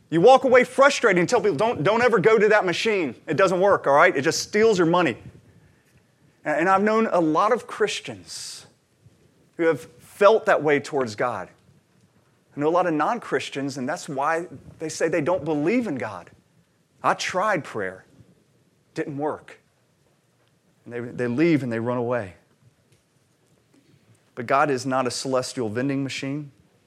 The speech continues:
He's not a genie, you know, where you rub a lamp and you, you get whatever you want. He's a father.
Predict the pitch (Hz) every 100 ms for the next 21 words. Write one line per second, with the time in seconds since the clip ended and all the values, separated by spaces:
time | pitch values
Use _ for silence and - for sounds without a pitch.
0 | _ _ _ _ _ - 107 127 127 113
1 | 92 107 135 156 180 175 - _ _ -
2 | - _ _ _ _ _ 113 110 113 104
3 | 123 131 113 127 156 151 104 95 - 104
4 | - 104 127 123 - _ _ _ - 123
5 | 139 123 104 113 143 - - _ _ _
6 | _ _ _ _ _ _ _ _ 107 113
7 | - 131 110 82